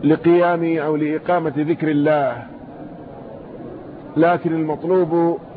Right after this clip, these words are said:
من الناس أن يعمروا هذه المساجد،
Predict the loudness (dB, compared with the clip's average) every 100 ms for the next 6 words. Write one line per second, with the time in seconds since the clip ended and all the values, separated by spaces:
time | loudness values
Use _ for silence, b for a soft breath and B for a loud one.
0 | -6 0 0 2 2 2 0 -4 -10 -18
1 | -18 -18 -20 -20 -20 -20 -20 -20 -18 -16
2 | -14 -14 -14 -4 0 2 2 2 0 0
3 | 0 0 0 -2 -4 -4 -4 0 0 0
4 | -2